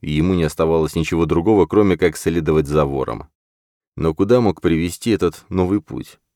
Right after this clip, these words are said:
Закончится ли он у престола им река, как и предполагалось изначально,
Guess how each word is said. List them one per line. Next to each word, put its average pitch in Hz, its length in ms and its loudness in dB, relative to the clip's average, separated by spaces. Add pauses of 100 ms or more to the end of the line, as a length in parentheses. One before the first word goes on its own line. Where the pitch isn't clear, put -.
Закончится 80 640 -2
ли 78 80 2
он 85 160 2
у 78 80 0
престола 80 440 0
им 82 200 0
река, 80 520 0
как 82 200 -2
и 80 40 -4
предполагалось 82 720 0
изначально, 78 640 -2